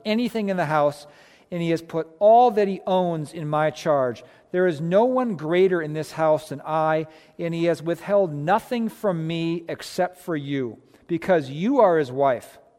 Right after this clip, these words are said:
And here's the key sentence. "How then could I do this great evil and sin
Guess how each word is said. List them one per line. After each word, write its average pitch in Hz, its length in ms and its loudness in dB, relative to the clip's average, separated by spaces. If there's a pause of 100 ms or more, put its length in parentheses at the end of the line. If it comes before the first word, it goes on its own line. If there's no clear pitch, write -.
(1040)
And 127 80 -16
here's 175 240 -4
the 214 60 -10
key 220 200 -8
sentence. - 560 -14 (960)
"How 226 360 2
then 170 480 -4 (800)
could 185 160 -2
I 156 140 4
do 170 280 -4
this 185 240 -2
great 151 380 -4 (100)
evil 127 500 -6 (880)
and 147 240 -4
sin 135 600 -6